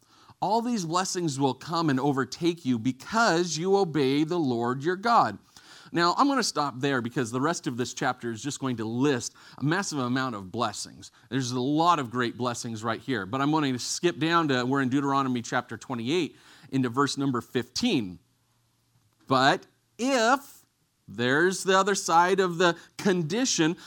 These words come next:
"but if you do not obey the Lord your God by carefully following all of his commands and statutes that I am giving you today, all these curses will come and overtake you." I'm gonna list a couple of these for you. Verse number sixteen.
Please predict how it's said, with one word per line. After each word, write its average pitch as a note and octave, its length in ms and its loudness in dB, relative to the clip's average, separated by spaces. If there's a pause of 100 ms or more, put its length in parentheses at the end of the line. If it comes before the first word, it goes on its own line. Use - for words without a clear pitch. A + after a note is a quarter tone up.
(140)
"but E3 240 0
if B3+ 240 -4
you G3 160 -2
do C4 500 0
not B2 400 0
obey G#2 720 -4 (600)
the C#3+ 120 4
Lord B2+ 500 4
your G3+ 120 2
God B2 420 0
by D3 140 4
carefully G#3 480 0
following F3 460 6
all D#3+ 320 4
of A#3 80 2
his C4 180 -2
commands F3 520 -2
and D#3+ 160 0
statutes F#3+ 580 -2
that D3+ 120 2
I C#3 120 4
am A#2+ 140 0
giving A2 280 -2
you A2 100 -4
today, B2 420 -2 (960)
all D#4+ 220 4
these D#4 260 4
curses C#3 540 2
will E3 120 4
come G3 200 2
and F#3+ 80 4
overtake D#3+ 540 2
you." D#2+ 160 -12 (240)
I'm A3+ 100 0
gonna A#3 120 0
list A3 220 2
a C3+ 40 -4
couple G#2 220 -4
of G2 80 -6
these G2 160 -8
for A2 160 -4
you. G2+ 100 -4
Verse D3+ 200 -6
number D#3+ 160 -4
sixteen. G#2 580 -6